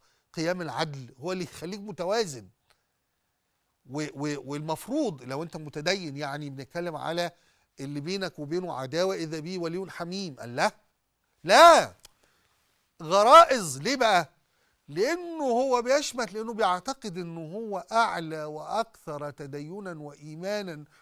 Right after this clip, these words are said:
وإسلاما من اللي بيشمت فيه. هو متصور أنه حلال فيه الشماتة، لأنه درجة أدنى أنا في منزلة، أنا مؤمن، أنا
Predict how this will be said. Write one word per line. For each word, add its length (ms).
وإسلاما 840
من 180
اللي 140
بيشمت 380
فيه. 380
هو 120
متصور 600
أنه 200
حلال 520
فيه 160
الشماتة، 720
لأنه 300
درجة 420
أدنى 500
أنا 480
في 200
منزلة، 560
أنا 440
مؤمن، 600
أنا 380